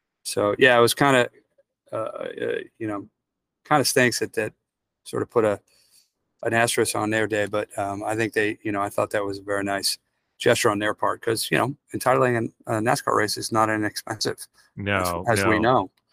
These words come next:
Speaker 2: No, I agree. I think they're going out with a lot of class. I mean, but this is interesting. One of the top drivers in the sport, as we've discussed before, Kyle Busch,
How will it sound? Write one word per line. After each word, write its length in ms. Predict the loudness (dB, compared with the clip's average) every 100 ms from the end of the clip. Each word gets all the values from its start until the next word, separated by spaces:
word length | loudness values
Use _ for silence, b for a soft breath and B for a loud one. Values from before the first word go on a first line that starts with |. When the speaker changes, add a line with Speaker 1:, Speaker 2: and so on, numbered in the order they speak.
| _ -10
Speaker 2:
No, 340 | -4 -2 0
I 160 | 2 4
agree. 440 | 4 2 2 4
I 100 | 2
think 180 | -2 -4
they're 100 | -2
going 320 | -2 -2 0
out 220 | 2 2
with 140 | 0 -4
a 20 |
lot 240 | -2 -2 -2
of 80 |
class. 460 | -2 2 4 2 0
I 80 | -4
mean, 180 | -4 -6
but 120 | -6
this 200 | -6 -6
is 100 | -6
interesting. 420 | -8 -8 -6 -6
One 120 | -4
of 120 | -6 -6
the 80 |
top 340 | -8 -2 0 2
drivers 380 | 2 2 0 -6
in 80 |
the 60 | -10
sport, 300 | -6 -2 -2
as 120 | -2
we've 140 | -8 -10
discussed 380 | -10 -8 -8 -8
before, 320 | -10 -6 -4
Kyle 260 | 0 -2 -2
Busch, 400 | 0 2 0